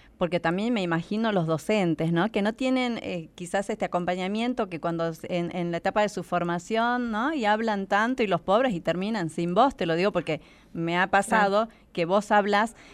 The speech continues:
Speaker 1: y no podés, este, proyectar la voz porque tenés al, al frente tuyo treinta niños que,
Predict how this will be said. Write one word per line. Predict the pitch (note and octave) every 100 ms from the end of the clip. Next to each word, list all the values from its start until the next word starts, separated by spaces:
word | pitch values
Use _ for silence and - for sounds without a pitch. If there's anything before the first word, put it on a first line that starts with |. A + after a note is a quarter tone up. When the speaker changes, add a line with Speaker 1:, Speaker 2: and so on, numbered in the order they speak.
| -
Speaker 1:
y | G3+
no | F#3+ G#3+
podés, | G#3+ G3 A3+ B3 F#3
este, | F3+ - E3+
proyectar | - F#3+ F#3 G#3 G3 A3 A#3
la | A3
voz | G#3 C#4
porque | A3+ E3+ E3
tenés | - D#3+ - F3+ G#3+
al, | G#3+ E3+ -
al | E3 D3+
frente | F#3 G#3 B3
tuyo | - C4 C4 G3+
treinta | - A3 C4 C#4 A#3+ A3+
niños | B3+ A#3 C4 -
que, | F3 D#3